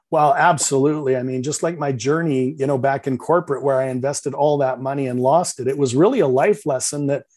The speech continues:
you know, you gotta really, you know, educate yourself, find the right people, don't rush into things. And I think that that's just it. I think that, you know, in my early days, I bought on emotion,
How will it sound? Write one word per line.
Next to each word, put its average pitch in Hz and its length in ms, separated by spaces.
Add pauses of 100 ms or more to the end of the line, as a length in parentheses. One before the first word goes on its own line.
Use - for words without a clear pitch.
(300)
you 170 80
know, 170 80
you 165 140
gotta 151 220
really, 151 720
you 143 100
know, 143 140
educate 160 480
yourself, 147 540
find 156 300
the 160 60
right 151 320
people, 147 540 (420)
don't 165 260
rush 156 320
into 170 220
things. 170 380
And 170 120
I 165 80
think 214 260
that 190 120
that's 165 280
just - 280
it. 143 140
I 127 80
think 160 300
that, 147 200 (320)
you 185 80
know, 175 100
in 160 60
my 156 140
early 170 320
days, 147 280
I 139 80
bought 135 280
on 139 140
emotion, 131 600